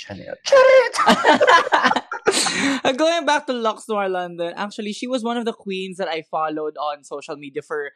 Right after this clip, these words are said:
Speaker 2: I think, maybe a year before this season aired. Um, and I really like her aesthetic. I love her, although she got a lot of airtime and her personality is not exactly my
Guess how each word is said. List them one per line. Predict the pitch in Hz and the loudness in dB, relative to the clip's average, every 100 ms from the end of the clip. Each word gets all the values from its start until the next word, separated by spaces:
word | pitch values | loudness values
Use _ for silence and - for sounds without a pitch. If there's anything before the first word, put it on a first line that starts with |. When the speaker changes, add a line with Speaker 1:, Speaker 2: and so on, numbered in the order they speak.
| - | -10
Speaker 2:
I | 202 | -8
think, | 269 247 | -6 -4
maybe | 247 220 | -4 -2
a | 208 | -2
year | 196 160 170 170 202 277 | -2 -2 0 2 0 -2
before | 233 208 202 202 208 | -4 -6 -4 -2 -2
this | 196 196 | -2 -4
season | 196 175 185 175 | -6 -4 -6 -4
aired. | 143 147 156 202 202 _ _ - - | -2 0 0 -2 -6 _ _ -16 -2
Um, | 175 170 170 | 2 2 0
and | 175 | -6
I | 180 180 | -6 -4
really | 202 220 196 | -4 -4 -4
like | 165 160 160 156 | -4 -2 -4 -4
her | 190 | -6
aesthetic. | 175 165 175 165 180 160 | -6 -4 -6 -6 -8 -8
I | 156 | -8
love | 147 147 143 | -6 -6 -6
her, | 151 165 | -6 -6
although | 165 170 180 165 202 226 240 190 156 151 151 165 143 _ _ _ | -4 -4 -6 -6 -2 0 2 0 0 -2 -4 -8 -12 _ _ _
she | - 233 | -10 -4
got | 262 311 | -2 0
a | |
lot | 311 285 | 2 0
of | 247 | 0
airtime | 185 202 233 208 170 160 165 165 | -2 -2 -2 -2 -2 -2 -8 -10
and | 175 180 175 | -10 -10 -10
her | 165 202 | -10 -10
personality | - 196 196 208 190 190 - 185 | -8 -8 -8 -6 -6 -6 -8 -10
is | 160 | -8
not | 175 165 170 | -4 -4 -4
exactly | 139 156 147 156 147 | -4 -2 -2 -2 -6
my | 143 139 | -6 -6